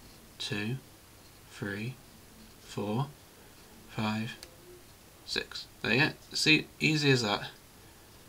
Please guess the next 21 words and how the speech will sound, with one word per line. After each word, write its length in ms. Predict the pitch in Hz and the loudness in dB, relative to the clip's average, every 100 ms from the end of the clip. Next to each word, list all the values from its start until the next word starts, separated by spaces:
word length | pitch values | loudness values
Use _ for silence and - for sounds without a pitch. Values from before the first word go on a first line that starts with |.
| - - - - 147 | -20 -20 -20 -14 -8
We 80 | |
just 260 | 135 123 - | -6 -4 -4
go, 80 | 110 104 104 101 - - - - - - - - | -4 -4 -6 -10 -14 -20 -20 -20 -20 -20 -20 -8
and 220 | 127 110 | -6 -6
go 60 | 104 - - | -8 -8 -2
black. 480 | 123 113 110 - - - - - - - - - - - - - - - - - | 2 2 0 -4 -12 -12 -18 -20 -20 -20 -20 -20 -20 -20 -20 -20 -20 -20 -14 -6
Down 200 | 104 101 | -2 -2
here 100 | 101 | -2
is 180 | 98 - - - | -6 -8 -8 -6
give 160 | 113 | -6
the 120 | - | 0
shadow 680 | - - - 104 101 101 98 - - - - - | 4 6 8 6 2 -2 -6 -8 -16 -20 -16 -8
off. 280 | 95 113 - - - - - - - - - - - | -8 -8 -14 -20 -20 -20 -20 -20 -20 -20 -20 -20 -8
Then 460 | - 123 120 120 - - - | 4 6 6 4 -2 -12 -12
across 300 | - 151 - | -4 0 2
top 260 | - 107 - | 0 -2 0
here, 380 | 110 107 110 110 - - - - - - - - - | 2 2 2 -2 -8 -18 -20 -20 -20 -20 -20 -16 -6
do 120 | 127 | -2
a 40 | |
bit 240 | 120 127 - | 0 0 0
more 300 | 117 110 | -2 -2